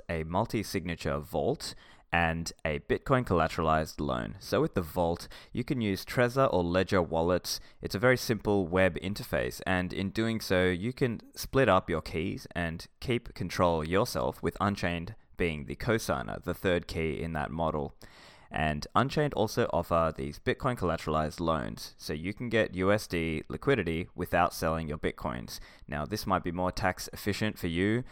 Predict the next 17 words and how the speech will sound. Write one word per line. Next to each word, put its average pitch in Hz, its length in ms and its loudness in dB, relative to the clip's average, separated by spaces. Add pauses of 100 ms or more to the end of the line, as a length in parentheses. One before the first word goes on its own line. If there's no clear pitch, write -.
(140)
meaning 82 420 -2
you - 80 -10
don't 87 280 0
trigger 85 440 2
a - 60 0
capital 82 380 -4
gains 78 400 -4
event. - 520 -8 (280)
So - 160 -6
while 95 180 8
that 113 160 6
loan's 113 240 4
outstanding, 98 800 4
it's - 160 -2
stored 87 500 2
in 80 340 -4 (300)
a 85 280 4